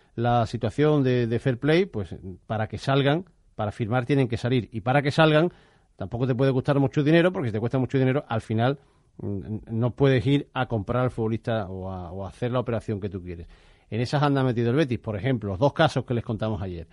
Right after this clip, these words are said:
Eh, Enremor o Santi Mina. Pues en los dos casos el problema era el dinero, vamos, tanto como que el Celta ha pagado trece millones de euros por este futbolista que, mm, el Betis estaba en, en perspectiva. ¿Cómo estaba el Betis puesto? ¿Cómo se pone el Betis en estas operaciones? Pues a la expectativa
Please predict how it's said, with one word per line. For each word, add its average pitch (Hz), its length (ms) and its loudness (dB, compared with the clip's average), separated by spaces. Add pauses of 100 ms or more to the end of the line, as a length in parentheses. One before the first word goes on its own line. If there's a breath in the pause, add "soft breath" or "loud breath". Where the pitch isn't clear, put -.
(420 soft breath)
Eh, 107 560 0
Enremor 156 480 4
o 156 60 4
Santi 131 280 0
Mina. 90 300 -2 (160)
Pues 104 140 -8
en 95 60 -6
los 90 100 -8
dos 113 100 -6
casos 123 200 -4
el 131 100 -2
problema 123 340 -2 (260)
era 135 420 0
el 117 120 -6
dinero, 160 460 2 (800)
vamos, 107 160 -6
tanto 98 240 -8
como 107 180 -4
que - 80 -10
el 85 60 -10
Celta 104 220 -6
ha 95 40 -4
pagado 107 220 0
trece 113 200 -4
millones 107 300 -2
de 110 80 0
euros 113 180 0
por 110 140 -4
este 110 240 -2
futbolista 110 560 -2 (400 soft breath)
que, 117 560 0
mm, 113 240 -4
el 120 140 0
Betis 123 240 0
estaba 120 400 2
en, 117 440 2
en 113 140 -2
perspectiva. 117 640 -2
¿Cómo 156 200 2
estaba 170 200 4
el 165 60 4
Betis 156 240 2
puesto? 151 320 0
¿Cómo 156 160 2
se 160 100 0
pone 156 160 0
el 151 60 2
Betis 147 180 0
en 143 60 4
estas 139 220 0
operaciones? 131 500 0
Pues - 260 -6
a 120 80 -6
la 120 60 0
expectativa 135 640 0